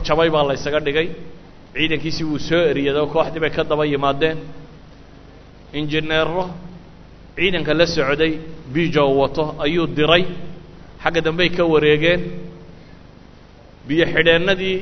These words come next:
ku xidhnaa meesha waa la faruuray oo biyihii waa la soo daayay si waddankan oo dhan dhoobo ay uga dhigaan. Jusuurtii meelihii laga tallaabayeyna waa la jabiyey. Markii ciidankii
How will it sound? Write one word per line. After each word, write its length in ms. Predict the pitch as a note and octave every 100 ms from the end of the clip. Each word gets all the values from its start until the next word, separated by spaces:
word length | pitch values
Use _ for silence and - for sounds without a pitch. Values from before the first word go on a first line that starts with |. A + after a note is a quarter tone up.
| F#3 - - - - - - -
ku 100 | G3 G3+
xidhnaa 440 | E3 D#3+ E3+ F3+
meesha 320 | F3 F3+ F3+ F3
waa 160 | F3
la 120 | D#3
faruuray 440 | - D3+ D3+ E3 E3+
oo 100 | D3+
biyihii 260 | D3 E3+ F3
waa 140 | E3+
la 100 | D3+
soo 220 | C3 E3
daayay 300 | E3+ E3 F3
si 120 | E3+ F3
waddankan 400 | E3+ D#3+ E3 E3
oo 80 |
dhan 180 | E3 D#3+
dhoobo 200 | D3 D3+ D#3+
ay 60 |
uga 140 | D3+ D#3+
dhigaan. 360 | C#3+ D#3+ E3 E3 - - - - - B2
Jusuurtii 580 | D3+ D#3+ E3+ A3 - F#3+
meelihii 440 | F3+ F3 F#3+ F#3
laga 220 | F3 E3+ F3+
tallaabayeyna 800 | D#3 D#3 E3+ E3 D#3+ D#3+ D3+ B2+ - -
waa 180 | C#3+ F3
la 120 | D#3+ C#3+
jabiyey. 520 | - D3 D3 D#3 E3+ - - - - - - -
Markii 340 | E3+ G3 G3 G3
ciidankii 460 | G3+ F#3 F#3+ G3